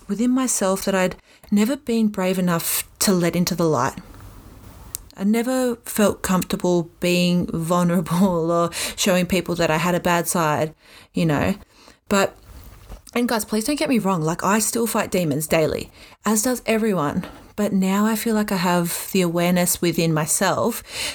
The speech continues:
to be able to manage these situations in a healthy way. So that's something that I do want to share with you all through Marama the Pod, is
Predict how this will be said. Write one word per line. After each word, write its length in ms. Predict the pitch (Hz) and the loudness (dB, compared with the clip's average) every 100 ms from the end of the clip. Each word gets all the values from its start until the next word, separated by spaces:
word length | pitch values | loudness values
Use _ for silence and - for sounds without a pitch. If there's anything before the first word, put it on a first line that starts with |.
| - | -8
to 140 | - 214 | -4 0
be 80 | 202 | 2
able 80 | |
to 80 | 196 | 0
manage 320 | 185 170 175 | 0 0 0
these 240 | 180 170 - | 0 2 2
situations 500 | 175 175 170 185 160 | 0 0 2 2 2
in 100 | 175 | 2
a 40 | |
healthy 300 | 160 165 185 | 2 2 0
way. 140 | 160 160 | 0 0
So 120 | 214 | 0
that's 140 | 202 | 0
something 220 | 294 277 | 0 0
that 100 | 262 | 0
I 80 | 247 | 0
do 100 | 220 | 0
want 140 | 202 180 | 0 0
to 20 | |
share 400 | - 170 165 - - 233 - | 0 2 2 0 -6 -4 -2
with 140 | 190 | 0
you 160 | 175 160 | 0 2
all 300 | 156 170 - - - - - | 2 0 -6 -20 -20 -20 -10
through 480 | - - 233 214 196 | -8 -2 0 0 0
Marama 340 | 185 180 175 170 | -2 0 2 0
the 80 | |
Pod, 300 | 160 175 170 | 0 2 2
is 260 | 156 165 | 2 -2